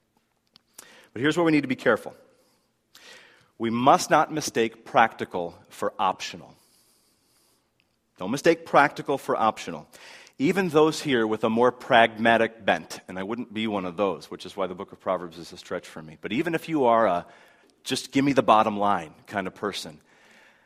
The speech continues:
Proverbs will backfire on you if all you are committed to doing is, uh, taking pragmatic tips for living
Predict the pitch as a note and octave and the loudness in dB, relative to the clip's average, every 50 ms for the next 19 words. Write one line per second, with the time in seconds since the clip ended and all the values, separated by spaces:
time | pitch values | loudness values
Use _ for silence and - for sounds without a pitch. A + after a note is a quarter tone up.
0 | _ _ _ _ _ _ _ _ _ _ _ - - E3 D#3+ F3 G3 F3+ F3 C#3 | _ _ _ _ _ _ _ _ _ _ _ -6 0 2 4 4 4 4 2 0
1 | B2 G#2 A2+ A2+ A2 G#2 G2+ - A#2+ A2+ A#2 B2+ - - - - A2+ G2 F2+ F2 | -2 -2 -2 -2 -2 -2 0 2 4 4 4 4 0 -4 -4 0 2 2 2 2
2 | E2+ E2+ E2+ - - G2+ G2 G2 F#2+ F2+ E2+ D#2+ D2+ E2 - _ _ _ _ _ | 0 -2 -4 -4 -4 -4 -4 -4 -4 -6 -10 -10 -12 -16 -20 _ _ _ _ _
3 | _ _ _ _ _ _ _ _ _ G2+ G2 - - - - - - _ _ G#2+ | _ _ _ _ _ _ _ _ _ -4 -4 -4 -4 -10 -20 -20 -20 _ _ 2
4 | G#2+ A2+ A#2+ C3 C#3 C3+ B2+ B2 B2+ A#2+ A2+ G#2+ G#2 G2+ G2+ G2+ G2+ G2+ - - | 4 6 6 6 4 2 0 -2 0 2 4 4 4 4 2 0 -2 -6 -14 -14
5 | - B2+ A#2 A2+ A2 G#2+ G#2 - - G#2 G2+ G#2+ G#2 G2 F#2 F2 E2 D#2+ E2 E2 | -8 -4 -2 0 0 0 -2 -2 -6 -12 -8 -6 -6 -6 -6 -6 -8 -10 -14 -18
6 | - - G2 F#2 F#2 F2+ F2 - - - - - - _ _ _ _ _ _ _ | -14 -10 -8 -6 -6 -6 -8 -10 -12 -12 -12 -14 -18 _ _ _ _ _ _ _
7 | - F#2 F2 E2 E2 - - - - B2 A2 G2+ - - F#2 F2+ F2+ E2+ E2 _ | -16 -14 -12 -12 -12 -12 -14 -8 -4 -2 -2 -2 -4 -8 -10 -10 -12 -14 -16 _
8 | _ - - G#2+ G2 G2 G2+ G2+ A2 A#2+ - - - B2 A2+ - - - - F#2+ | _ -4 -2 -2 -2 0 -2 -2 -2 -2 -4 -8 -10 -10 -10 -10 -12 -14 -14 -12
9 | F2+ F#2 F2+ D#2 D#2 D2+ D2+ | -10 -10 -12 -12 -14 -20 -20